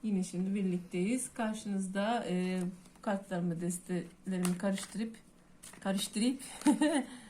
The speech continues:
karıştırıp deste seç yapacağız. Siz de hangisine rezone olursanız onu niyetlenip dinleyeceksiniz. Biliyorsunuz zaten.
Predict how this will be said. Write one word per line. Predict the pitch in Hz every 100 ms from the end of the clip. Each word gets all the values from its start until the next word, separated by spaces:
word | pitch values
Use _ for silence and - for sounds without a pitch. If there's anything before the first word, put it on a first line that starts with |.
| - - -
karıştırıp | 196 196 196 220 226 -
deste | 185 - - 180 180 - - - - - -
seç | - - 196 - - - - - - - - -
yapacağız. | 170 - 139 - - - - - - - - - - - -
Siz | 240 202
de | 208
hangisine | 233 233 208 - 196 185 - 196
rezone | 208 196 190
olursanız | 190 214 208 - 165 185 -
onu | 208 202 196 - - - -
niyetlenip | 220 220 196 175 180 220 -
dinleyeceksiniz. | 185 175 170 170 - 160 160 - - - - - - - -
Biliyorsunuz | 277 226 170 - 147 131
zaten. | - 196 156